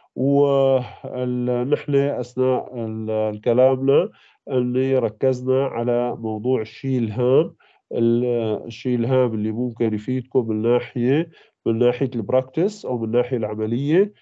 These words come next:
شلون أنا ممكن إني، آه،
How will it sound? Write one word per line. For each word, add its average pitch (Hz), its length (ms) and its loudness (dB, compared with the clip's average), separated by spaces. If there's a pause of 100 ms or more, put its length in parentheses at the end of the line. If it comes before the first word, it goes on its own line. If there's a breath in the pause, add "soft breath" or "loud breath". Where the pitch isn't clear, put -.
(160 soft breath)
شلون 131 540 2
أنا 120 360 2 (180)
ممكن 120 680 0 (140)
إني، 117 500 -2 (120)
آه، 110 520 -4